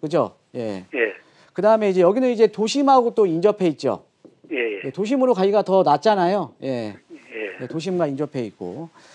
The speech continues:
Speaker 1: 자, 이렇게 보시면 될 것 같아요. 하나 꿈의 그린 입지는 상당히 좋아요. 예,
Speaker 2: 예.
Speaker 1: 입지는 상당히 좋고요. 그다음에 이제 교통 여건도 상당히 좋지만 일단은
Speaker 2: 예.
Speaker 1: 단점은요. 세대 수가 적은 거예요. 세대 수.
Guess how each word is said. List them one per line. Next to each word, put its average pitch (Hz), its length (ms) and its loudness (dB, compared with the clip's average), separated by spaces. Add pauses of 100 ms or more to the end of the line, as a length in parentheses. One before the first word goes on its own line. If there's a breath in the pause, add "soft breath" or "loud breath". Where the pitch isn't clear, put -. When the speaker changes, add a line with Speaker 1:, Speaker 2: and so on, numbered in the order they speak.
(300 loud breath)
Speaker 1:
자, 135 160 -4
이렇게 254 300 2
보시면 202 220 -2
될 156 100 -2
것 170 100 0
같아요. 127 280 0
하나 262 260 0
꿈의 269 260 2
그린 185 460 2
입지는 185 380 -2
상당히 233 340 2
좋아요. 165 600 4 (500)
예, 135 160 -4
Speaker 2:
예. - 0 -
Speaker 1:
입지는 202 300 -4
상당히 214 340 -2
좋고요. 147 520 2
그다음에 190 380 0
이제 160 120 -4
교통 214 300 -6
여건도 185 260 -4
상당히 180 320 -2
좋지만 127 760 0 (360 loud breath)
일단은 262 280 0
Speaker 2:
예. 240 40 -6
Speaker 1:
단점은요. 170 800 0 (280 soft breath)
세대 320 380 0
수가 269 240 2
적은 156 300 -2
거예요. 110 300 -2
세대 220 260 -2
수. 110 220 -10